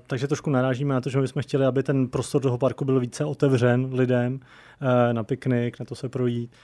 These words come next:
Eh, tam trošičku, eh, nemáme úplně soulad navzájem. Eh, myslím, že oni víc se snaží chránit právě tu národní kulturní památku. My bychom by zase chtěli, aby to místo víc žilo.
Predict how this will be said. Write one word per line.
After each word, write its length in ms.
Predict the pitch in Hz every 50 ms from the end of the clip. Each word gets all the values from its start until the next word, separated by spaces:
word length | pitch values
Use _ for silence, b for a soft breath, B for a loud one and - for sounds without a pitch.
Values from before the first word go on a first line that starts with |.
| B B B _
Eh, 380 | - 139 131 123 120 120 120 120
tam 240 | - 135 127 131 127
trošičku, 840 | - 135 131 - - 127 - - - - 131 127 123 123 123 127 123 123 123 120 120 120 120 120 117 113
eh, 40 | 120 B B B B B B B B
nemáme 300 | 143 135 127 127 123 131
úplně 240 | 127 123 - 139 123
soulad 360 | - - 123 117 113 110 -
navzájem. 520 | 123 117 107 110 117 113 113 110 107 107 104 - _
Eh, 40 | 151 135 123 120 117 117
myslím, 340 | 131 131 - - 135 131
že 180 | 117 127 123 135
oni 220 | 156 143 131 131
víc 160 | 123 123 123 -
se 120 | - 139
snaží 300 | - - 135 117 120 127
chránit 360 | - - 135 127 123 127 127
právě 220 | 127 135 123 123 120
tu 80 | 139
národní 440 | 131 123 120 120 123 120 123 127 123 B B B B
kulturní 360 | - 139 123 - 127 131 135
památku. 480 | 123 135 120 120 120 117 - - - 127
My 60 | 123
bychom 260 | 117 120 - - 131
by 80 | 123 131
zase 240 | 120 - - 135 131
chtěli, 300 | - - - 131 120 123
aby 260 | 123 113 120 117 117 B B B B B
to 100 | - 127
místo 300 | 123 120 - - - 131
víc 220 | 120 123 110 110
žilo. 340 | 117 110 104 113 104 101 95